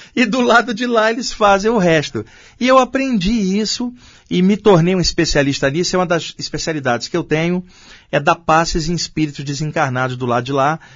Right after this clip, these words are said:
Eu já ajudei muita gente a se soltar, Evaldo, a, ao longo dos anos. Então me especializei muito nisso.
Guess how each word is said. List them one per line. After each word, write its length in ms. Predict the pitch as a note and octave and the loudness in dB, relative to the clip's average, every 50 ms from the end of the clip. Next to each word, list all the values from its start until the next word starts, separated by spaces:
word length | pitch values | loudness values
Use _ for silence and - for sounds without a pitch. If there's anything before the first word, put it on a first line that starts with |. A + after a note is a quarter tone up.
| - _ - | -14 _ -2
Eu 100 | C#3 C3 | 0 2
já 120 | C#3+ D3+ | 2 2
ajudei 340 | D3+ B2+ D3+ C3+ D3 D#3+ D#3+ | 0 0 -2 -2 -2 -2 0
muita 480 | C#3+ C3+ C3 C#3+ E3+ G3+ G#3 G#3+ F#3+ | -2 -2 -2 -2 -2 -2 0 0 0
gente 260 | C#3+ C3 D#3 D#3+ D#3 D3 | 0 0 -4 -6 -6 -8
a 40 | |
se 120 | - - C#3+ | -10 -8 -8
soltar, 460 | - - C3+ A2+ - C#3 C#3+ D#3 D#3 | -6 -4 -4 -4 0 0 2 2 2
Evaldo, 400 | A#2+ A#2 A#2 G#2+ G#2 F2+ F#2 - _ - - - - - - | 0 0 0 0 0 -2 -6 -12 _ -20 -20 -20 -20 -16 -6
a, 200 | - D3 - - | -4 -2 0 2
ao 100 | D#3 D3 | 2 2
longo 240 | D3 D3+ D#3 D#3 D#3+ | 2 0 -2 -2 0
dos 220 | D#3 F#3 E3 B2+ | 0 -2 -2 0
anos. 160 | B2 A#2 C3+ C3+ | -2 -2 -4 -2
Então 140 | - G#3 | -2 -2
me 60 | A3 A3 | 0 0
especializei 600 | - - A3 G3+ - G3+ G3+ G3 E3 C#3 D#3+ D#3 | 0 0 0 2 2 0 0 0 0 0 0 0
muito 300 | C#3 B2+ B2+ B2+ F3+ F#3+ | 2 0 -2 0 0 2
nisso. 380 | F3 F#3 A3 A#3 - - - | 2 2 2 0 -2 -6 -8